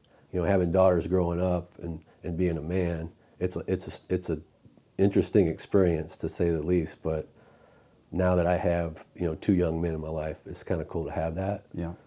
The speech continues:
Speaker 1: So really appreciative for them, and have a brother in Las Vegas, uh, John Morton. Uh, he's married,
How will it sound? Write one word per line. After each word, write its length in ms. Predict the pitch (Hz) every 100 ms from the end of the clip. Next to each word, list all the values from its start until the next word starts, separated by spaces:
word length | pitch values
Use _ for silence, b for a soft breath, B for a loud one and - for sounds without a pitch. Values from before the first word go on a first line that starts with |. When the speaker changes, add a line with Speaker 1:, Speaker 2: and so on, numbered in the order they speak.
| _
Speaker 1:
So 440 | - 82 82 78 - -
really 240 | 90 90
appreciative 520 | 80 87 80 - 82 -
for 100 | 80
them, 400 | 82 82 82 80
and 200 | 78 - b b b b
have 140 | 92
a 20 |
brother 400 | 85 101 101 98
in 180 | - 85
Las 240 | 90 87 87
Vegas, 460 | 92 110 127 - - - - _ _ - B B -
uh, 180 | 87 82
John 300 | 87 92 92
Morton. 400 | 95 104 113 107 90
Uh, 320 | 85 87 85
he's 260 | 90 95 90
married, 380 | 92 101 107